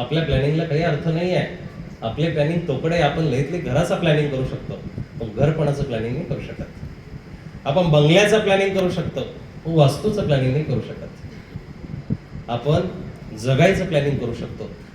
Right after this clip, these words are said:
जीवनाचं प्लॅनिंग नाही करू शकत. आपण तोकडे आहोत, अधुरे आहोत. आणि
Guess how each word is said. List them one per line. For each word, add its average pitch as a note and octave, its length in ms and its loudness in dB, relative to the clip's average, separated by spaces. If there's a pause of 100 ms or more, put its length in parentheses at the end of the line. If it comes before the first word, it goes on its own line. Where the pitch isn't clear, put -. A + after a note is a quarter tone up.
(120)
जीवनाचं B2+ 440 2
प्लॅनिंग G#2+ 300 -2
नाही C3+ 120 -4
करू G#2+ 200 -6
शकत. - 340 -8 (1200)
आपण F3 220 4
तोकडे E3+ 400 2
आहोत, - 500 -2
अधुरे D3+ 260 8
आहोत. - 400 2 (720)
आणि G3 480 6